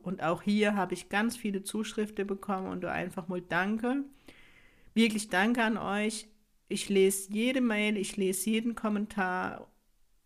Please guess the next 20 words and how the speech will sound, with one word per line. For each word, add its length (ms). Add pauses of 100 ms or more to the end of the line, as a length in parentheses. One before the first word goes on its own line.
(840)
und 380
mich 180
freut 400
es 140
unendlich, 760
weil 160
es 140
gibt 220
mir 160
einfache 440
Bestärkung. 840 (1800)
Und 320
ich 180
freue 320
mich 360
einfach 360
so, 300
weil 140
es 100
eine 120